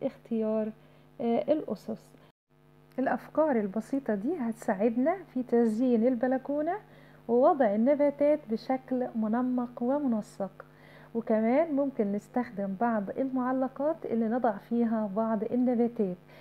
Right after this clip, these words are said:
زي نبات المسبحة ونبات اللبلاب والعنكبوت والمكحلة الخضراء والبوتس. كل النباتات دي ممكن نستخدمها في شكل معلق جميل جدًا، بتدي بهجة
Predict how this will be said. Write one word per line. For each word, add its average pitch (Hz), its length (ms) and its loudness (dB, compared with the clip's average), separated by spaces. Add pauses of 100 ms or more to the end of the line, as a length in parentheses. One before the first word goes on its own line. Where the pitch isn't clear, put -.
(200)
زي 202 260 0
نبات 226 420 0
المسبحة 247 720 -4
ونبات 208 380 0 (100)
اللبلاب 220 600 0
والعنكبوت 214 800 0 (420)
والمكحلة 226 800 0
الخضراء 233 720 -2
والبوتس. 254 680 0
كل 269 180 0
النباتات 226 480 2
دي 269 260 -2 (360)
ممكن 262 300 2
نستخدمها 233 680 0
في 240 140 -10
شكل 269 320 -4
معلق 233 400 -2
جميل 233 420 0 (100)
جدًا، 240 400 0
بتدي 220 400 -6
بهجة 214 400 -2